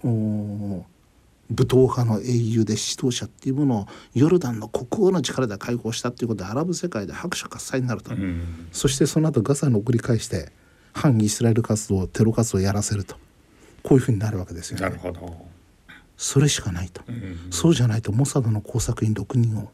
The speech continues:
Speaker 1: 戻せないと。
Speaker 2: うん。
Speaker 1: 全員反対で、ネタニヤフ首相も初日は反対したんだって。
Speaker 2: うん。
Speaker 1: それ翌日になって、「それしかないならばそれで行こう」って言って、
Speaker 2: うん。
Speaker 1: そうやったら、
Speaker 2: うん。
Speaker 1: もうこれは、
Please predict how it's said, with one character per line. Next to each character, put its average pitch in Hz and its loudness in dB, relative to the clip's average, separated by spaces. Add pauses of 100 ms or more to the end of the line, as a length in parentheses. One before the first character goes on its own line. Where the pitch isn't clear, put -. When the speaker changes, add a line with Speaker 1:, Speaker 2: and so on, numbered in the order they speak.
Speaker 1:
戻 117 0
せ - 0
な - -6
い - -18
と。 - -18
Speaker 2:
う 127 -10
ん。 87 -2 (500)
Speaker 1:
全 123 0
員 175 4
反 151 -4
対 131 -4
で、 120 -2 (760)
ネ 123 4
タ - 0
ニ 165 6
ヤ 127 2
フ 120 -8
首 120 -2
相 - -4
も 104 -4
初 - -4
日 151 -2
は 151 2
反 135 -2
対 113 -4
し - -6
た 117 -4
ん 98 -6
だ - -16
っ - -20
て。 - -14
Speaker 2:
う - -4
ん。 87 -4 (460)
Speaker 1:
そ - 2
れ 127 6
翌 120 2
日 143 -2
に 151 -2
な 147 0
っ - -6
て、 - -6
「そ - -6
れ 147 0
し - -6
か 110 -6
な 120 -6
い 117 -2
な 110 -8
ら 95 -14
ば - -20 (720)
そ - -8
れ 110 -4
で 107 -4
行 107 -4
こ - -12
う」 - -8
っ - -
て - -20
言 - -8
っ - 0
て、 214 4
Speaker 2:
う - 4
ん。 - 0
Speaker 1:
そ - -2
う - -4
や - -6
っ - -12
た - -10
ら、 82 -12 (200)
Speaker 2:
う - -12
ん。 87 -8 (460)
Speaker 1:
も 127 4
う - -2
こ 143 2
れ 127 4
は、 113 -2